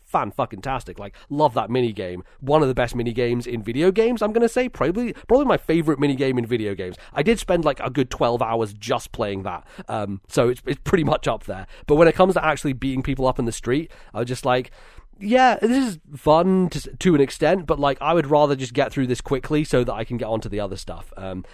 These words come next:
and that changes. Like, the Judgment games, I like the combat a lot more. I play those games on normal because I actually enjoy the kind of,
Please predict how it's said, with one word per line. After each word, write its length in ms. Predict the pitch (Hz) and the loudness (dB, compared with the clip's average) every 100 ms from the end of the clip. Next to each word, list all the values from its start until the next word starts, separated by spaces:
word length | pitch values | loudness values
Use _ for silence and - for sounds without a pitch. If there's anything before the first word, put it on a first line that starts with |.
| - | -6
and 160 | 151 160 | -2 2
that 240 | 190 - | 2 0
changes. 540 | - 147 147 131 104 107 | -4 0 2 0 -2 -6
Like, 200 | 110 123 | -6 -4
the 100 | 123 | -2
Judgment 460 | 139 135 151 147 | -2 0 0 -2
games, 300 | 151 156 165 117 | 0 0 0 -2
I 80 | |
like 240 | 120 123 - | -4 -4 -6
the 80 | 120 | -8
combat 380 | 127 113 113 - | -4 -4 -4 -6
a 60 | |
lot 260 | 110 120 120 | -4 -2 -2
more. 380 | 117 107 131 170 - - | -2 0 0 -2 -8 -12
I 60 | 110 | -4
play 200 | 135 131 | 0 0
those 140 | 120 | 0
games 220 | 123 120 | 0 -2
on 140 | 113 107 | -2 -2
normal 300 | 107 131 135 | 0 0 -2
because 220 | 107 113 | -4 -4
I 80 | 113 | -6
actually 300 | 107 127 117 | -6 -6 -4
enjoy 440 | 104 110 98 113 | -4 -4 -4 -4
the 80 | 110 | -6
kind 220 | - 110 | -4 -4
of, 220 | 104 98 | -4 -6